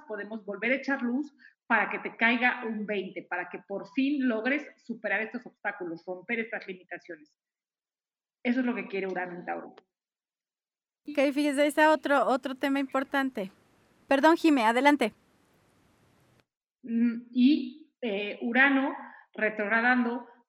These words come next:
Speaker 1: va a tener como a su, o sea, haz de cuenta que son como Batman y Robin, o sea, si Urano es Batman, que no, eh,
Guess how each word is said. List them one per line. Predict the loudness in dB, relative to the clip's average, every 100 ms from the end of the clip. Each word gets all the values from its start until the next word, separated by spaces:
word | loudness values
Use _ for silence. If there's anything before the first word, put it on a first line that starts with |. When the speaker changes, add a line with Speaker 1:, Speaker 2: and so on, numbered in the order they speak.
| -4
Speaker 1:
va | -2
a |
tener | -2 -2 -2 -4 -4
como | -8 -4
a | -6
su, | -6 -10 -10 -6 -6 -6 -8
o |
sea, | -8 -4
haz |
de | -2
cuenta | 0 -2
que | -2
son | -4
como | -2 -4
Batman | -4 -2 -4 -4
y |
Robin, | -6 -6 -4 -6 -8
o | -10
sea, | -10
si | -8
Urano | -8 -6 0 2 2 -2
es | -4
Batman, | -4 -4 -2 -4 -6 -14
que | -14
no, | -12 -16 -18 -14
eh, | -12 -10 -12 -14